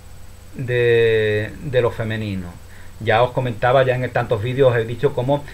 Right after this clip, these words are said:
algunas mujeres, eh, feministas, eh, extremistas, si-, sienten aversión incluso, eh, con respecto a la palabra femenino.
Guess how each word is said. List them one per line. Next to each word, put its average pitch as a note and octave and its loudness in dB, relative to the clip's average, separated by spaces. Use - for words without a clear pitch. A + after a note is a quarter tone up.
algunas A#2+ 0
mujeres, B2+ 4
eh, B2 2
feministas, B2 2
eh, A2 2
extremistas, A#2 0
si-, - -16
sienten B2 -2
aversión B2 0
incluso, B2 -2
eh, A#2 6
con B2+ 0
respecto A#2 2
a C3 8
la A#2+ 4
palabra A2 2
femenino. G#2 -2